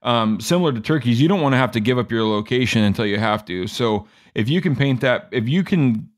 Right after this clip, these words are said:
you know, get his location without having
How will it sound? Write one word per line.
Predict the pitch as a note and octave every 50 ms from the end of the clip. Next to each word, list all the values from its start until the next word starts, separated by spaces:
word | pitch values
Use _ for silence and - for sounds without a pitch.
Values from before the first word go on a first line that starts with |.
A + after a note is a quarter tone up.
| _ -
you | A#2+ A#2+ A2+
know, | G#2+ G2
get | A2 G2+ - C#3+ D#3+ D#3
his | E3+ E3+ C#3+
location | C#3+ C3 A#2 - C3 B2 A#2+ A#2+ - B2+ A#2+ A#2 A2+
without | A2+ G#2+ A2 B2 B2 G#2 A#2
having | B2 A#2+ B2 A#2 - A#2 A2+ A2 A2 G#2+